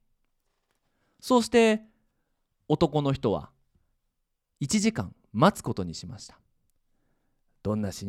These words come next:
神だってな、二日や三日頭の近くに座ってるんだ。絶対疲れるに決まってる。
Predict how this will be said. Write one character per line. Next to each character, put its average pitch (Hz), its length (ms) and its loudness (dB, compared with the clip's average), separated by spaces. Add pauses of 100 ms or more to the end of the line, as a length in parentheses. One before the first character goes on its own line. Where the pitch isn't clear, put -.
神 104 160 0
だ 107 80 2
っ - 40 -2
て 95 120 -8
な、 101 280 -2 (1040)
二 - 300 -4
日 139 160 4
や 139 140 4
三 135 200 0
日 127 340 4 (180)
頭 135 460 2
の 131 280 2 (140)
近 - 260 2
く 123 80 -2
に 98 100 -2
座 110 200 0
っ 104 80 -2
て 113 100 -2
る 107 120 -2
ん 98 60 -4
だ。 85 200 -10 (340)
絶 110 300 -6 (160)
対 117 220 2
疲 - 300 0
れ 117 120 2
る 110 80 0
に 92 100 -8
決 98 120 -12
ま 90 100 -8
っ - 20 -10
て - 160 -14
る。 - 140 -14